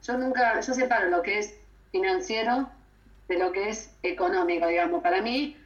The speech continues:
por ejemplo, el ingreso bruto sí es algo que impacta. Lo, los costos que te cobra Mercado Pago, que todavía no se había nombrado, también. Por ahí la parte de iva, de ganancias y de iva, es como que hago el efecto, hago el análisis sin el iva,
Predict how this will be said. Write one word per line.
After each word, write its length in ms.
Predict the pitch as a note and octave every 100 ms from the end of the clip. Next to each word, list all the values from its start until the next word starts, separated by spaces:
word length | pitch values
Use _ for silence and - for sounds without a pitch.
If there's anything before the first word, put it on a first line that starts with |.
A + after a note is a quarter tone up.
| - -
por 80 |
ejemplo, 320 | F#3 F#3+ F3+ F3
el 60 |
ingreso 320 | F#3 B3 C4
bruto 260 | B3 C#4 D#4+
sí 480 | - A#3+ G#3+ F4 -
es 180 | F3+ -
algo 220 | F#3+ F#3+
que 140 | F3
impacta. 600 | E3+ E3+ F3 E3 - D#3+ - - - - -
Lo, 140 | F3+ E3+
los 200 | G3 - - -
costos 280 | A#3 B3 C4
que 120 | G3+
te 640 | - F3+ F3+ F3 F3 - -
cobra 240 | - G#3+ A3
Mercado 400 | F#3+ F3+ G3+ A3+
Pago, 200 | A3 A3+
que 60 |
todavía 200 | F#3 F#3+
no 80 | G3+
se 80 | F#3
había 200 | G3 G3+
nombrado, 680 | G3 G3+ G#3+ G#3+ A3+ C#4 - - - - -
también. 640 | F4 F4+ F#4 F#4 E4 -
Por 100 | -
ahí 120 | G#3+ C#4
la 100 | C4+
parte 240 | C4 B3
de 180 | B3 A3+
iva, 360 | B3+ B3+ A#3
de 100 | G#3
ganancias 440 | G3 G#3+ B3 B3 A#3
y 20 |
de 160 | G3+ G#3+
iva, 280 | A#3+ B3+ C#4+
es 160 | A3
como 220 | A3 G#3
que 100 | F3+
hago 100 | G3+
el 80 | G#3+
efecto, 580 | F#3 A3+ G#3+ A#3 A#3+ A#3+ - -
hago 160 | G#3 A3+
el 160 | A3 G#3+
análisis 420 | A#3+ A3+ G3 -
sin 180 | A#3+ A#3+
el 120 | G#3
iva, 240 | F#3+ E3+